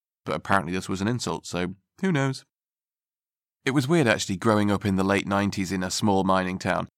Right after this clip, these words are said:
Attitudes towards being gay were slowly changing, but still, kids at school would rarely use the real words, instead going for allusions. "Well, you know, he's, uh, you know, he's, he's, he's on other bus," was one of my favourites,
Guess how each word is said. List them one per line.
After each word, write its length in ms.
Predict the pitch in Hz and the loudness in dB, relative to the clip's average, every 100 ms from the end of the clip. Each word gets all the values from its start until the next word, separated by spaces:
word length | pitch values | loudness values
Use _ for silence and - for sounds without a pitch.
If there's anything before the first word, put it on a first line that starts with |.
| _ _ - | _ _ -2
Attitudes 520 | 135 135 - 135 - | -2 -2 0 0 0
towards 340 | 127 117 107 | -2 0 0
being 220 | 107 104 98 | 0 0 0
gay 240 | 98 95 | 0 0
were 120 | 95 | -2
slowly 680 | - - - 156 165 143 104 | -4 -6 -2 2 4 4 2
changing, 520 | - 92 90 85 85 98 | 0 -2 -2 -6 -8 -8
but 200 | 117 - | -6 -4
still, 240 | - 98 | -2 -2
kids 240 | 131 110 | 0 -2
at 80 | - | -2
school 340 | - 120 110 101 | -2 2 4 4
would 300 | 104 - - _ _ - | 0 -2 -10 _ _ -4
rarely 420 | 110 117 107 101 | 2 2 2 0
use 300 | 98 98 85 | 2 0 0
the 80 | 98 | 0
real 300 | 101 117 98 | 4 6 4
words, 320 | 92 87 85 | 0 -2 -2
instead 440 | 92 - 92 92 - _ - | -4 0 0 0 -4 _ -8
going 240 | 92 98 | -4 -4
for 240 | - 98 - | -2 -2 -2
allusions. 880 | 90 95 110 104 80 80 85 - - _ _ _ _ _ _ 123 | -2 2 4 2 -2 -8 -10 -12 -16 _ _ _ _ _ _ 2
"Well, 180 | 135 | 2
you 120 | 156 147 | 4 2
know, 320 | 131 147 143 - _ - | 2 2 -4 -14 _ -10
he's, 380 | 123 123 110 123 | -4 -4 -4 0
uh, 340 | 127 123 107 _ _ _ _ _ | 2 2 -2 _ _ _ _ _
you 100 | 120 | -8
know, 280 | 107 98 113 | -2 0 2
he's, 340 | 107 101 - - - | 0 0 -4 -12 -4
he's, 300 | 120 107 - | -2 -2 -2
he's 140 | 131 | 2
on 120 | 151 143 | 4 4
other 180 | 143 131 | 0 2
bus," 440 | 147 127 - - _ _ _ _ _ - | 2 0 -2 -10 _ _ _ _ _ -10
was 160 | 98 | -6
one 120 | 98 87 | -2 -2
of 40 | |
my 120 | 85 | -4
favourites, 480 | - 92 87 87 | -4 -4 -4 -8